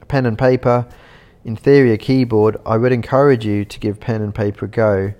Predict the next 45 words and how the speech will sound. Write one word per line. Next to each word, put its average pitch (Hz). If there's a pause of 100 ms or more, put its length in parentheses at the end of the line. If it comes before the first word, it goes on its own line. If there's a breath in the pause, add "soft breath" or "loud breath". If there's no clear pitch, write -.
(460 soft breath)
in 107
the 101
first 110
instance 101
if 107
you've 107
not 98
tried 104
that 101
already, 98
because 95
the 101
experience 101
is 101
a -
little 101
bit 101
different. 98
I'm 101
gonna 101 (800)
talk 139
a, 113 (480)
talk 156
a -
little 147
bit 117
more 113
about 107
that 104
in 104
closing. 104 (480 loud breath)
But 131
yeah, 131
those 139
three 143
questions 123
are 107
fantastic. 110 (580 loud breath)
They'll 110
help 143
you 139
get 127
the 123
juices 117
flowing, 101